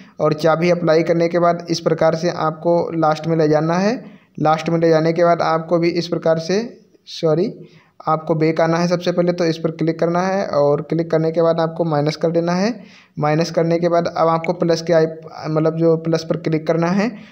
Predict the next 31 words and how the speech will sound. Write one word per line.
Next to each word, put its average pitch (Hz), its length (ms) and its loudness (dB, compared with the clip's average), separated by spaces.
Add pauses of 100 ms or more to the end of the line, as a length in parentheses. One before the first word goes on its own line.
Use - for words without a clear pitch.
(140)
और 151 120 0
क्लिक 160 300 0
करने 165 220 0
के 170 100 0
बाद 165 160 4
आपको 165 260 0
क्या 165 140 0
करना 165 240 2
पड़ेगा, 170 320 2
simply 160 340 0
से 165 180 0
इसको 165 240 -2
इस 165 200 -4
प्रकार 160 300 0
से 165 140 -6
चलाना 151 360 0
होगा 165 320 0 (580)
और 156 120 0
चलाते 156 380 2
हुए 175 140 4
धीरे 165 260 0
धीरे 160 180 2
आपको 165 280 0
लास्ट 156 360 2
तक 170 80 -6
ले 156 160 2
जाना 135 220 2
होगा 139 240 2
इस 131 160 -2
प्रकार 131 360 0
से। 143 260 -10